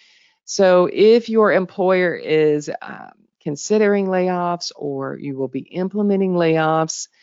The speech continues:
I recommend this toolkit.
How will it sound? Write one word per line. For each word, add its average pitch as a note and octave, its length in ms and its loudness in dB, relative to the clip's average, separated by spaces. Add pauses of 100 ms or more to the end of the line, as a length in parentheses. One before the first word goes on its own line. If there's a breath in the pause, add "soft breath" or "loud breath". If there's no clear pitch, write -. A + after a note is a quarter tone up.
(420 soft breath)
I D3 540 -2
recommend D3+ 680 -2
this C#3+ 200 -2
toolkit. A3 840 0